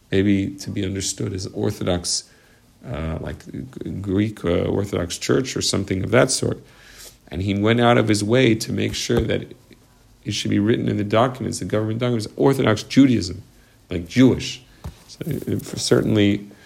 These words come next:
as a general rule, we should always want to make it that there should be no mistake that we're Jewish. Again, not, I'm not even talking about any time of danger.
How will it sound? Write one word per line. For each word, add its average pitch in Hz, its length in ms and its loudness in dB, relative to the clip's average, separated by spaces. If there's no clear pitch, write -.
as 98 160 -6
a 95 60 -2
general 120 500 4
rule, 117 500 4
we 107 140 0
should - 260 -4
always 117 400 2
want 104 200 -2
to 98 60 -2
make 104 340 -2
it 104 200 -8
that 101 160 -6
there 90 100 -6
should 98 180 -6
be 98 80 -2
no 113 160 0
mistake 110 480 0
that 95 120 -2
we're 92 120 -2
Jewish. 95 380 -2
Again, 85 300 -2
not, 127 240 4
I'm 185 120 -2
not 233 140 2
even 226 180 2
talking 156 280 0
about 123 460 0
any 110 220 0
time 110 280 -2
of 101 120 -4
danger. 90 480 -4